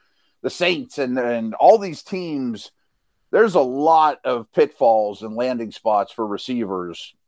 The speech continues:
ev-, every step of the way. And I think they're gonna go a lot higher than people think. This trade, to your point, and well said by you, sort of confirms that for me, that, you know, people think that I'm not gonna get Drake London, I'm not gonna get Olave, you know, so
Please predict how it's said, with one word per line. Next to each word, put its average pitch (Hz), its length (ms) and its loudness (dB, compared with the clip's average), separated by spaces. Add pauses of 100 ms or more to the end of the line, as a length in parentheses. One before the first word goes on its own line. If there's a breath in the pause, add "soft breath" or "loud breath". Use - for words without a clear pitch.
(100)
ev-, 139 240 2
every 143 240 2
step 127 260 0
of 107 80 -6
the 95 60 -2
way. 85 380 -4
And 101 100 -4
I 127 100 4
think 143 160 -2
they're 135 140 4
gonna 127 140 -2
go 113 180 4
a 107 40 4
lot 120 260 2
higher 117 280 0
than 107 140 -8
people 110 300 -10
think. 151 480 0 (460)
This 143 140 -2
trade, 147 520 0
to 127 100 -6
your 143 220 2
point, 117 420 0
and 107 160 -6
well 127 180 4
said 120 280 -4
by 101 160 0
you, 110 520 -2 (600)
sort 160 280 2
of 127 80 -8
confirms 139 680 -2
that 107 260 -2
for 104 120 -6
me, 104 320 -4
that, 101 240 -2 (200)
you 127 100 0
know, 104 100 2
people 120 340 -4
think 139 320 -2
that 107 280 2 (240)
I'm 131 120 -2
not 123 140 -2
gonna 104 120 -12
get 101 160 -8
Drake 98 280 -8
London, 95 340 -4
I'm 113 120 -6
not 107 140 -4
gonna 90 140 -12
get 104 140 -6
Olave, 90 760 -2
you 104 120 -10
know, 95 200 -6
so 98 480 -4